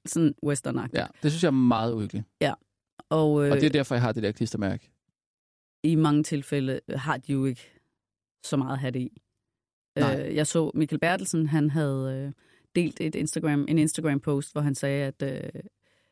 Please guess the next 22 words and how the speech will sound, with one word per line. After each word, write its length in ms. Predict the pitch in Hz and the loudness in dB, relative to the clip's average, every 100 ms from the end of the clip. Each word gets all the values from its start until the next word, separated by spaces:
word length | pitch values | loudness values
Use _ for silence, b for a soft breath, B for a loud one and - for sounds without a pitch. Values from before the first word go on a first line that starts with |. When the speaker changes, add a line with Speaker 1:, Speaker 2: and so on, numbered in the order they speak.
| _ _ - _ _ _ - | _ _ -14 _ _ _ -4
Speaker 1:
der 60 | 156 | 0
var 100 | 143 | 2
nogen, 180 | 147 151 | 4 4
der 60 | |
havde 80 | 151 | 0
truet 200 | - 156 | 0 0
ham 80 | 156 | 2
med 120 | 147 | 0
at 120 | 135 151 | -2 -4
dele 260 | 143 151 - | -2 -4 -4
optagelser 460 | 151 - 139 135 147 | -6 -4 -8 -6 -8
af, 180 | 143 - | -8 -8
hvor 140 | 143 139 | -6 -4
han 140 | 139 | -4
sidder 200 | - 151 | -6 -8
og 80 | 143 | -8
streamer 420 | - 143 135 135 - _ _ _ | -2 0 0 -2 -8 _ _ _
bagdysten. 420 | 151 160 139 - 127 _ _ _ _ 127 | -6 -6 -8 -14 -16 _ _ _ _ -2
Speaker 2:
<laughs> 1400 | 117 - 151 - 131 - 135 - 160 - 226 226 196 - | -2 2 2 4 2 4 0 -2 -8 -6 -4 0 0 2
Ja. 160 | 127 127 B B B B | 0 0 B B B B
Speaker 1:
Så, 160 | - 185 165 | 0 4 6
øh, 220 | 147 135 | 6 4